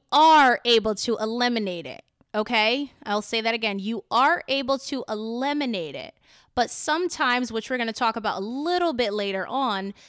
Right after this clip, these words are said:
sometimes things in life, people, places, and things cause you to feel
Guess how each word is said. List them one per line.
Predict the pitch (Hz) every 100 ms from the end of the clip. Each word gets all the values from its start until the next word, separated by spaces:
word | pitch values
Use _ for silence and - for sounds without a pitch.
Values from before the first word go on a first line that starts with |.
| -
sometimes | - 539 508 349 311 311 -
things | - 320 330 330 330 320 302 - - -
in | 285 269 220
life, | 190 190 294 311 - - -
people, | 302 302 320
places, | 294 285 285 - 247
and | 247 247
things | - 349 285 285 -
cause | 277 254
you | 262
to | 254
feel | - 247 240 240